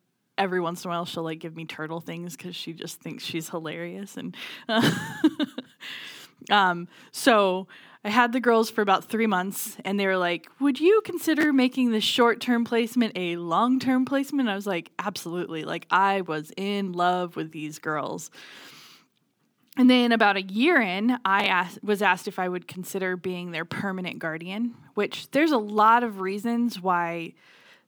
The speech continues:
the doors should not have opened for me to be able to do that. Like, I, they shouldn't have even been placed with me. Like, and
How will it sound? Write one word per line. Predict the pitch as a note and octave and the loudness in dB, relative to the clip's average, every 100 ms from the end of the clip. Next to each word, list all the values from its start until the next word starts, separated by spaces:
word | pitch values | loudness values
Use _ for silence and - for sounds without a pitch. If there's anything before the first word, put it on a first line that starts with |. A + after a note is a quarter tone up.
| - | -4
the | |
doors | G3 E3+ G3+ G#3+ A3 A3 G#3 - _ _ - | -2 2 4 4 2 0 -10 -18 _ _ -10
should | - A#3+ G3 | -2 -2 2
not | G3 F3+ | 2 2
have | F#3+ | 0
opened | E3 F3 F#3+ F3 | -2 -2 -6 -8
for | F3+ | -8
me | F3+ | -8
to | E3+ | -8
be | E3+ | -6
able | E3+ E3+ | -6 -6
to | E3 F3 | -6 -8
do | D#3+ E3+ | -8 -8
that. | F#3 A#3+ F#3 - | -4 -4 -6 -10
Like, | E3 - D3+ _ | -12 -12 -20 _
I, | - G3+ G#3+ G#3+ G3 - - - | 2 4 4 2 -4 -10 -20 -4
they | - B3+ | 4 4
shouldn't | C#4 B3+ | 6 6
have | G#3+ | 4
even | G3+ G3+ | 0 -2
been | F#3 F3 | -6 -8
placed | - B3+ D4 - | -6 -2 -2 -2
with | D#4 - | -4 -2
me. | C#4+ C#4 C#4 | 0 2 0
Like, | F#3+ F3+ - - _ - - - - _ | -2 -6 -6 -18 _ -20 -20 -20 -20 _
and | G3 G3 F#3+ F#3 F3 F3 | -6 -4 -2 -4 -6 -10